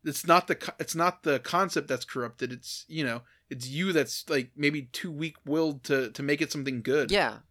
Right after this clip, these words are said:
Speaker 2: yeah. Um, the, the, the
Speaker 1: Or something
Speaker 2: Punisher as, as
Speaker 1: interesting,
Speaker 2: a,
Speaker 1: or a
Speaker 2: as
Speaker 1: story
Speaker 2: a,
Speaker 1: that is, a story that's worth telling, you know?
Speaker 2: as a Death Wish fantasy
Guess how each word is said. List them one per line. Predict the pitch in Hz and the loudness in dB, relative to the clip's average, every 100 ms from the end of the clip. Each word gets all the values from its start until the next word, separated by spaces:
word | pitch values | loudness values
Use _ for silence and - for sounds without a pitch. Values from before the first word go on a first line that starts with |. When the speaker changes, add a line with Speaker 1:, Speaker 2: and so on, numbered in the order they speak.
| _ - | _ -6
Speaker 2:
yeah. | 151 135 131 - | 0 0 -2 -6
Um, | - 143 143 135 131 127 117 _ | 0 4 4 4 2 -2 -14 _
the, | 139 151 143 139 98 131 | -2 2 2 2 -2 -2
the, | 147 147 _ | -2 -2 _
the | 165 180 | 2 4
Speaker 1:
Or | 208 214 | 8 8
something | |
Speaker 2:
Punisher | 254 202 220 | 10 8 10
as, | 180 175 165 | 10 8 6
as | |
Speaker 1:
interesting, | 170 165 160 | 4 4 4
Speaker 2:
a, | |
Speaker 1:
or | 139 | 6
a | 143 | 6
Speaker 2:
as | 151 | 8
Speaker 1:
story | 156 151 170 | 8 10 10
Speaker 2:
a, | 170 | 10
Speaker 1:
that | 151 | 8
is, | 143 123 - | 6 2 -4
a | 143 | -4
story | - 180 190 | 4 8 8
that's | 170 156 | 6 4
worth | 170 143 | 2 2
telling, | - 151 170 117 | 2 2 2 -2
you | 120 | -4
know? | 123 | 2
Speaker 2:
as | 147 147 | 2 4
a | 151 | 0
Death | 139 147 147 - | 2 4 4 2
Wish | 175 165 | 0 0
fantasy | - 170 170 175 165 175 170 170 175 | 0 0 0 -4 -6 -8 -8 -10 -12